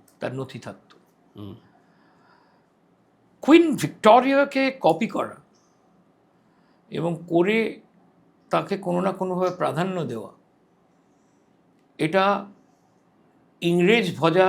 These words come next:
Speaker 1: চাটুকার বাঙালির চারিত্রিক লক্ষণ ছিল। আর ভিক্টোরিয়াকে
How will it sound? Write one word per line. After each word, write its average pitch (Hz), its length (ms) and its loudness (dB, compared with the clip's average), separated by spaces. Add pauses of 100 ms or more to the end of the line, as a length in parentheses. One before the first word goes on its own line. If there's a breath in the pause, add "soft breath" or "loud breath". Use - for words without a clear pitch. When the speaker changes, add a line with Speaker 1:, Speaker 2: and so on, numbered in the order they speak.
Speaker 1:
চাটুকার 175 520 0
বাঙালির 135 480 -4 (1300)
চারিত্রিক 143 560 -2
লক্ষণ 120 340 -10
ছিল। - 200 -18 (1500)
আর - 280 -4 (520)
ভিক্টোরিয়াকে 226 840 -2